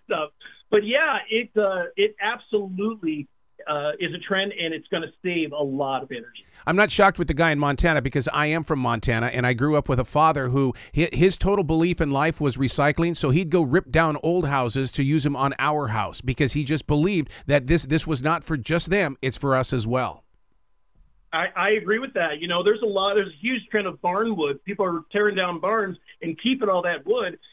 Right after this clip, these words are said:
Speaker 1: and putting them into their homes, you know, cladding walls, building doors, you know, whatever. Um, but that wood's not going to waste or being burned or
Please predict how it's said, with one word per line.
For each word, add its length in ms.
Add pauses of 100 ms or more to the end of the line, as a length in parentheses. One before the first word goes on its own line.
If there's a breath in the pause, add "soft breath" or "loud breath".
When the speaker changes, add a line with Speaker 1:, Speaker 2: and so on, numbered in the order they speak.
(100)
Speaker 1:
and 320
putting 160
them 100
into 160
their 140
homes, 480
you 180
know, 100
cladding 520
walls, 500
building 340
doors, 520
you 100
know, 160
whatever. 640 (240)
Um, 360
but 180
that 200
wood's 240
not 220
going 220
to 60
waste 380
or 40
being 280
burned 300
or 40